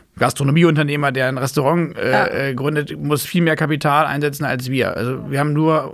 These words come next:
Speaker 2: ihr
Speaker 1: Humankapital.
Speaker 2: einfach da hingesetzt
Speaker 1: Ja,
Speaker 2: und
Speaker 1: hu-,
Speaker 2: was
Speaker 1: hu-,
Speaker 2: gemietet?
Speaker 1: Genau, wir haben, wir haben, wir haben, wir haben Kredit aufgenommen, äh,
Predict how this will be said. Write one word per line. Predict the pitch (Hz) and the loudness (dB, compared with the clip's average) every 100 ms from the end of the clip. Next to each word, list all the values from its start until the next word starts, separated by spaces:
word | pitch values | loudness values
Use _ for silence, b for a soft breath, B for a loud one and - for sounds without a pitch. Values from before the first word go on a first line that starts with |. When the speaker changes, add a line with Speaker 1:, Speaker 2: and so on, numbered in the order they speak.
| - - - - - - | -14 -16 -14 -12 -14 -14
Speaker 2:
ihr | |
Speaker 1:
Humankapital. | - 143 156 196 151 156 | -8 0 2 2 2 4
Speaker 2:
einfach | 180 160 | 4 4
da | 208 | 4
hingesetzt | 226 220 170 160 | 2 0 -2 2
Speaker 1:
Ja, | 165 | 4
Speaker 2:
und | 175 196 180 | 4 2 2
Speaker 1:
hu-, | |
Speaker 2:
was | 190 | 2
Speaker 1:
hu-, | 208 | 4
Speaker 2:
gemietet? | 220 220 170 | 2 2 0
Speaker 1:
Genau, | 185 180 | 2 4
wir | 156 | 4
haben, | 165 | 4
wir | 160 | 4
haben, | 160 151 | 2 2
wir | 151 | 0
haben, | 156 151 143 | 0 -2 0
wir | 151 | 0
haben | |
Kredit | 151 156 | 2 2
aufgenommen, | 214 196 214 226 220 | 2 2 2 2 -2
äh, | - - | -6 -4